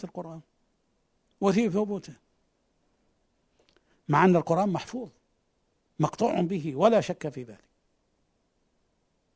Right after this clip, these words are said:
فبدأت القراءة من خلال التشكيك بثبوت القرآن.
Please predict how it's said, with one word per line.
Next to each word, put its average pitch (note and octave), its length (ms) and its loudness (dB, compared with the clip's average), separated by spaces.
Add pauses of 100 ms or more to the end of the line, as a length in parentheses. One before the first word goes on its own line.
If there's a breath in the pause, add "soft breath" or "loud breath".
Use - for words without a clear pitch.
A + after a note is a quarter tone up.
(2250)
فبدأت C4 840 4
القراءة A#3 540 2
من A3 200 2
خلال C4+ 520 -2
التشكيك A#3+ 600 -2
بثبوت A3+ 400 -6
القرآن. C#3+ 360 -16